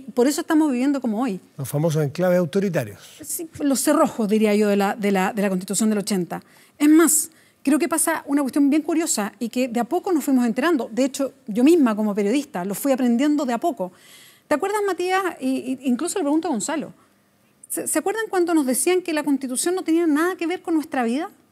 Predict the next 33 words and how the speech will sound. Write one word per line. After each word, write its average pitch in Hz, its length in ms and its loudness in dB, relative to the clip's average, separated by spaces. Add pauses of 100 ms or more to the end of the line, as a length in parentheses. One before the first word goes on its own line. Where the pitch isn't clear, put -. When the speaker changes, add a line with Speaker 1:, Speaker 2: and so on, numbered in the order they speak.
(320)
Speaker 1:
Que 262 80 2
nos 262 100 4
decían, 285 260 0
"Oh, 330 240 2
no 269 100 2
se 330 120 -4
preocupen, 294 360 0
la 254 120 -2
Constitución 277 400 -2
es 381 80 -2
una 370 160 -6
cosa 330 220 -6
que 311 120 -6
es 302 80 -4
de 349 60 -4
los 320 140 -4
políticos, 226 680 0
no 233 60 0
tiene 294 160 2
nada 339 160 2
que 370 100 -4
ver 370 140 -2
con 339 100 -2
su - 120 -2
vida 294 160 0
diaria. 214 360 0
Preocupémonos 339 600 -2
de 330 60 -2
las 302 100 -6
cosas 381 360 -4
de 349 60 -4
la 311 140 0
vida, 302 340 2